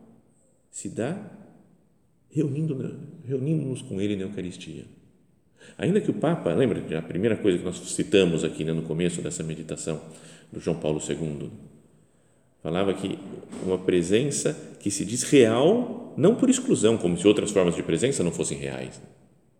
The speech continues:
As outras formas de presença são reais também, mas essa é por antonomasia, máxima, o top de presença. É, se nós pensamos no amor humano,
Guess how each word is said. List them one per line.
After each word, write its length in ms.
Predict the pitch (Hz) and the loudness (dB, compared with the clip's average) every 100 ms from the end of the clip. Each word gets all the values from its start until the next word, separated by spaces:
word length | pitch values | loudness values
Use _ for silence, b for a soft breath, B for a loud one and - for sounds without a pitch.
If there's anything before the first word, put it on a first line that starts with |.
| _ | _
As 120 | - | -10
outras 220 | 90 104 98 | -6 -6 -2
formas 200 | 104 101 | -2 0
de 40 | |
presença 300 | 92 117 160 | -2 -2 -2
são 180 | 151 120 | -2 -4
reais 300 | 135 170 - | -2 0 0
também, 240 | 135 143 - B B B | -2 -4 -6 B B B
mas 160 | - 113 | 0 2
essa 180 | 175 214 | 4 2
é 40 | |
por 200 | - 196 | 2 4
antonomasia, 600 | 175 175 180 127 113 113 | 4 4 2 2 2 2
máxima, 500 | 123 107 - 98 101 | 4 4 2 -2 -2
o 40 | |
top 560 | 101 - 160 147 - - - B B B B B | -4 0 4 4 2 -10 -14 B B B B B
de 140 | 92 98 | -10 0
presença. 680 | 104 92 92 82 71 - - - - - _ _ _ _ _ _ _ _ _ _ _ _ _ B B B B B B B B B _ | 2 4 2 0 -2 -8 -12 -18 -20 -20 _ _ _ _ _ _ _ _ _ _ _ _ _ B B B B B B B B B _
É, 520 | - 120 - - - - - - - - _ _ _ _ | -8 -4 -4 -4 -6 -8 -12 -20 -20 -20 _ _ _ _
se 180 | - - | -14 -8
nós 160 | 190 240 | -8 -8
pensamos 960 | - 117 - 123 104 85 - - - - - | -6 -6 -4 0 0 0 -4 -8 -14 -20 -10
no 160 | 101 104 | -4 -2
amor 260 | 92 113 | -2 -2
humano, 520 | 98 85 113 92 73 | -2 0 0 0 -4